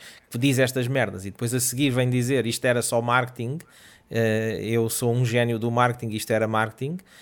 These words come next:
isto é um gajo que claramente acha que é superior às outras pessoas. Diz: "Eu sou bué da esperto, estes gajos são todos uns parvalhões da merda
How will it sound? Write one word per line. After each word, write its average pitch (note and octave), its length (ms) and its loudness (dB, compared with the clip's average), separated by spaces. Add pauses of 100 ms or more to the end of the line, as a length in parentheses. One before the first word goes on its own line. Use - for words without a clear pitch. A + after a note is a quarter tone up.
(140)
isto - 180 -6
é A2+ 60 2
um A#2 100 0
gajo C3 260 2
que - 80 -16
claramente C#3+ 680 2
acha E3 280 0
que F#3+ 100 -4
é G3 60 0
superior A3 400 0
às A#3 120 0
outras C4 240 -4
pessoas. C4+ 520 -8
Diz: A2 240 -6
"Eu G#2 220 -2
sou G#2+ 180 -4
bué A2+ 120 4
da C3 80 -2
esperto, G#3+ 440 0
estes - 160 -8
gajos A#2+ 160 -4
são C3 120 -6
todos B2+ 220 -4
uns C3+ 180 -4
parvalhões D3 600 2
da E3 80 0
merda G3 480 0